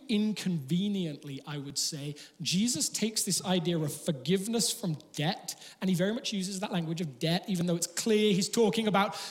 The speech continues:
something beyond just money. He takes that and then he says, "As we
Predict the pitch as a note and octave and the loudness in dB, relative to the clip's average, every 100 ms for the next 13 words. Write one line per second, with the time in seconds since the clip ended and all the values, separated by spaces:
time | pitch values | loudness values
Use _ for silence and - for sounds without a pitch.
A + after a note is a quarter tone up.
0 | - - C4+ C4+ A#3+ G#3+ A3 G#3 F#3+ - | 0 2 2 2 2 4 4 2 0 2
1 | E3+ A3 D#4 A#3 F#3 F#3+ - - - _ | 4 4 4 4 4 4 -2 -16 -20 _
2 | F#3+ F3+ - D#4 - - G#3+ F#3+ - F3 | 0 2 4 2 2 -2 2 2 2 0
3 | F#3 A#3 F4+ - - C#3+ D3+ - - - | 2 2 0 0 0 -2 -2 -4 -6 -20
4 | _ _ F3 G#3+ D4 E4 - - - - | _ _ 2 2 2 0 -2 -2 -10 -4
5 | F#3+ G3+ | -2 -2